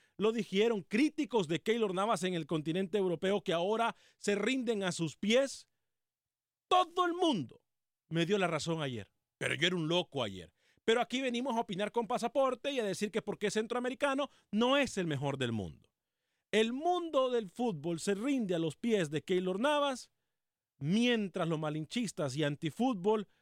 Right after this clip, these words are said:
buscarán seguramente una inútil excusa, tal y como son ellos. Inútil excusa para tratar de opacar el trabajo del tico Keylor Navas. Saludo con mucho gusto a esta hora y en este espacio informativo al señor Luis el Flaco Escobar. Caballero, bienvenido. ¿Cómo está usted?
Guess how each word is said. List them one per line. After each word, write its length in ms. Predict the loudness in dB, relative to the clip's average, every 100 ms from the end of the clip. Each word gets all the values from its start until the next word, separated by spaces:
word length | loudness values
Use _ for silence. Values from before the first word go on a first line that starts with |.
| _ _
buscarán 720 | 0 0 0 0 4 4 2
seguramente 840 | -2 -2 0 0 -2 -2 -2 -2 -4 _ -4
una 300 | 0 0 0
inútil 420 | 2 0 -2 -4
excusa, 580 | -4 -6 -2 -2 0 -2
tal 200 | 0 0
y 60 |
como 220 | -2 -4
son 220 | -4 -4 -4
ellos. 380 | -6 -12 -20 _ _ _ 0
Inútil 540 | 2 4 2 0 -2
excusa 640 | -4 -4 0 0 0 -6 -14 _ _
para 240 | 0 0
tratar 420 | -2 -2 -2 -2
de 180 | -2 -4 0
opacar 640 | -2 0 0 4 2 0 -10 _ _
el 180 | -4 -2
trabajo 400 | 0 0 0 -2
del 160 | -4
tico 300 | -6 -4 -4
Keylor 380 | -4 -4 -4 -6
Navas. 420 | -12 -20 _ _ _ _ _ _ _
Saludo 400 | 0 2 0 0
con 120 | 0
mucho 240 | 0 -2
gusto 280 | -2 -2 0
a 80 | -2
esta 180 | 0 -2
hora 160 | 0
y 60 | 0
en 80 | -2
este 180 | -2 -2
espacio 320 | 0 0 -2
informativo 540 | -2 -2 -2 -2 -2
al 40 | -2
señor 300 | -2 -2 0
Luis 160 | -2
el 120 | -2
Flaco 280 | 0 -2 0
Escobar. 380 | -4 0 0 0
Caballero, 400 | -2 0 0 0
bienvenido. 480 | -2 -2 0 0 0
¿Cómo 280 | 0 0 -2
está 220 | -2 -2
usted? 400 | -2 -8 -12